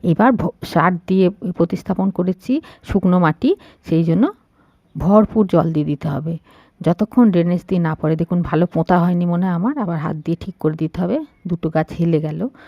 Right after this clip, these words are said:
এ-, এক হাতে ক্যামেরা ধরে এক হাতে আমি করছি তো, ওই জন্য অসুবিধা হচ্ছে। পরে আমি এই যে পুঁতে দিই ভালো করে। সারা রাত শিশির পেলে এরা সকালে দেখব তরতাজা হয়ে আছে, সুন্দর হয়ে আছে। এই দেখুন ড্রেনেজ ভালো করা হয়েছে,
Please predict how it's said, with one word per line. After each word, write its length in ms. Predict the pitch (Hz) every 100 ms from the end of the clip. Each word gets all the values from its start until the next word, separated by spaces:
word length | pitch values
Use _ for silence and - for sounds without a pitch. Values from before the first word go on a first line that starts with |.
| - - _ _
এ-, 120 | - -
এক 160 | 180 180
হাতে 180 | 185 180
ক্যামেরা 380 | 185 175 180
ধরে 320 | 175 185 190 185
এক 180 | 185 -
হাতে 200 | 180 185
আমি 220 | 180 185 -
করছি 320 | 190 208 -
তো, 140 | 269 294
ওই 80 |
জন্য 220 | 180 180 175
অসুবিধা 440 | 156 165 156 151
হচ্ছে। 220 | 143 -
পরে 280 | 254 160 156
আমি 240 | 160 240 - _ _ _ _
এই 100 | 151
যে 80 | 160
পুঁতে 300 | - 160 135
দিই 200 | 156 180
ভালো 240 | 156 135
করে। 260 | 175 175 170 - _ _ _ - - - - _ _ _ _ - -
সারা 360 | - 180 180 175
রাত 240 | 190 196
শিশির 340 | - 175 214 -
পেলে 300 | 202 196 214
এরা 180 | 196 311 - - -
সকালে 380 | - 175 175 165
দেখব 360 | 170 - 247 320 _
তরতাজা 540 | 175 175 170 160 185 180
হয়ে 180 | 170
আছে, 200 | 165 -
সুন্দর 440 | 170 185 170 185 160
হয়ে 140 | 165
আছে। 180 | 151 -
এই 200 | 202 151
দেখুন 300 | 156 175 160
ড্রেনেজ 360 | 160 156 170 170 - - - 160
ভালো 240 | 156 151
করা 240 | - 151 151
হয়েছে, 360 | 165 - 294